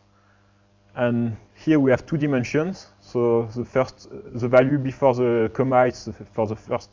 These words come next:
the index with respect to the first dimension, and after with respect to the second dimension.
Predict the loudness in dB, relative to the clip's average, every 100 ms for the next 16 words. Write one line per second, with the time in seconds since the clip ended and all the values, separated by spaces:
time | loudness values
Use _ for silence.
0 | -16 -14 -4 0 0 2 0 0 -6 -12
1 | -10 -8 -6 -6 -6 -8 -4 -4 -4 -6
2 | -6 -6 -6 -6 -8 -6 -6 -6 -8 -12
3 | -12 -12 -10 -10 -10 -10 -10 -10 -10 -14
4 | -18